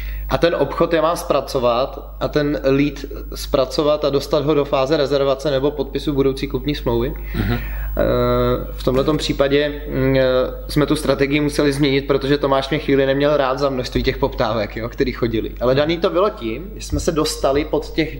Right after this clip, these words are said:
Speaker 1: deset milionů korun.
Speaker 2: Mhm.
Speaker 1: Ty lidi přišli, my jsme ty lídy pozbírali, předali jsme je na obchodní, obchodní je začalo zpracovávat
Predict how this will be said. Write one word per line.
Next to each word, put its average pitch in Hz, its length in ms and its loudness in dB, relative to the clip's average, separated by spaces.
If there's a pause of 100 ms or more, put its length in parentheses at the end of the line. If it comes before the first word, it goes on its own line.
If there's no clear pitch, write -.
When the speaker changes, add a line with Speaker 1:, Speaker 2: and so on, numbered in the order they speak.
Speaker 1:
deset 143 320 0
milionů 147 380 2
korun. 113 400 -2 (560)
Speaker 2:
Mhm. 101 180 -6 (340)
Speaker 1:
Ty 180 100 4
lidi 196 240 4
přišli, 123 720 0
my 127 100 -4
jsme 147 180 2
ty 160 120 2
lídy 135 240 2
pozbírali, 120 680 2 (640)
předali 127 380 2
jsme 135 180 0
je 131 60 2
na 127 80 2
obchodní, 135 640 -2
obchodní 131 640 -2
je 120 200 0
začalo 117 380 -2
zpracovávat 135 1000 0